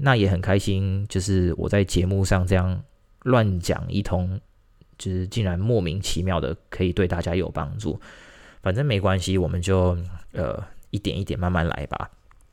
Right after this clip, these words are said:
好啦，今天我们就先聊到这边吧，有点，有点爱困了，就是前几，前两天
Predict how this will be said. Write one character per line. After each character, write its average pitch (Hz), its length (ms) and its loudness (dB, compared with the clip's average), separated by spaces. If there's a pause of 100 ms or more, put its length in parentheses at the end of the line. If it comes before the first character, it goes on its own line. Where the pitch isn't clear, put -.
(1160)
好 107 120 2
啦， 107 140 6
今 135 160 2
天 156 120 4
我 131 80 4
们 92 160 2
就 110 600 4
先 139 280 2
聊 101 140 4
到 107 120 4
这 113 100 0
边 104 200 4
吧， 92 220 4
有 95 180 6
点， 90 220 4 (460)
有 117 100 0
点 113 100 2
爱 107 160 2
困 - 300 -2
了， - 180 -8
就 107 140 -8
是 104 220 -2 (100)
前 - 240 -2
几， 110 220 -10
前 - 260 -2
两 95 240 0
天 92 400 0